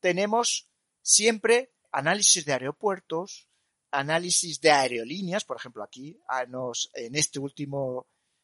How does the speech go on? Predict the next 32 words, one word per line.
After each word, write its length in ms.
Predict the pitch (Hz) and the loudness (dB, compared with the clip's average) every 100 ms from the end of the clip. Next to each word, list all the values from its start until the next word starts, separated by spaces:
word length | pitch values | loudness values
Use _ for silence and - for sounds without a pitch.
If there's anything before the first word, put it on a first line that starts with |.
| _ | _
número, 640 | 135 160 185 180 175 220 247 | -4 0 4 6 8 6 0
pues 240 | 131 - - | -2 0 2
hablan 300 | 127 135 151 | 0 0 0
de 340 | 127 117 123 - _ | -2 -4 -6 -14 _
Air 200 | 151 156 | -4 -2
Transat, 500 | - 180 202 - - - - | -4 -2 0 -2 -4 -20 -20
de, 280 | _ 107 117 _ | _ -14 -14 _
y 180 | 123 | -20
cuando 240 | - 117 113 | -10 -8 -4
se 120 | 139 | 0
habla 200 | 165 180 | 6 8
de, 260 | 175 170 175 | 8 6 4
de 180 | - 156 | -4 -4
una 160 | 165 170 | 0 0
aerolínea, 500 | 165 170 175 180 226 _ _ | 2 -2 -2 -6 -8 _ _
se 140 | - 139 | -6 -2
habla 140 | 143 | -2
un 80 | 151 | 0
poco 420 | 156 156 170 175 _ _ | -2 0 0 -2 _ _
de 200 | _ 123 | _ -6
la 120 | 120 120 | -4 0
historia 680 | - - 175 180 208 214 - | 0 6 6 6 4 2 -2
y 180 | 151 135 | -14 -12
del 280 | 120 113 113 | -12 -12 _
día 300 | 131 123 107 | -8 -4 -4
actual. 360 | - 117 98 | -6 -8 -6
Air 100 | 117 | -6
Transat 360 | - 156 160 170 | -4 -4 -2 -4
ya 120 | 135 | -4
sabéis 300 | - 131 151 | -4 -4 -8
que 180 | - 123 | -8 -4
es 220 | 156 - | -2 -4